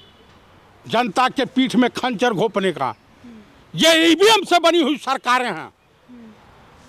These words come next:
जब तुम्हारे सरकार में मजदूर नाराज, दुखी, महंगाई अपनी चरम सीमा पर, बेरोजगार नौजवान दुखी, छात्र दुखी,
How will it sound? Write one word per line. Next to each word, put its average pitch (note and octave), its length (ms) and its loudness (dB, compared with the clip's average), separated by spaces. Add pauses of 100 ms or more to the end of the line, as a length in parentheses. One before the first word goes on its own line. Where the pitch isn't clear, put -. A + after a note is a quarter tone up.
(360)
जब A3+ 160 -2
तुम्हारे A#3 540 0
सरकार G3+ 460 -2
में G3+ 320 -2 (880)
मजदूर C#4 500 0
नाराज, B3 400 0 (840)
दुखी, B3+ 460 -2 (300)
महंगाई D#4 520 2
अपनी E4+ 360 0 (600)
चरम D#4+ 300 2
सीमा D4 400 0
पर, E3 260 -6 (880)
बेरोजगार D#4 640 4
नौजवान D#4+ 520 2
दुखी, C4 380 -4
छात्र F4 540 2
दुखी, C4+ 640 -4